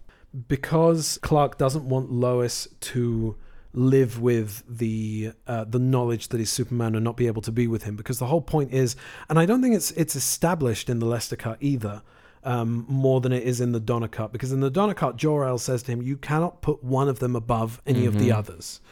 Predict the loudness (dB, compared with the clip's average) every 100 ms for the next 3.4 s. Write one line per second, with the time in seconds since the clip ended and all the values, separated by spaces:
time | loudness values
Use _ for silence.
0 | -20 -20 -20 -6 -2 0 0 -2 0 2
1 | 4 2 0 0 0 0 -4 -8 -2 2
2 | 4 4 2 0 2 2 0 -10 -6 -4
3 | -2 -4 -6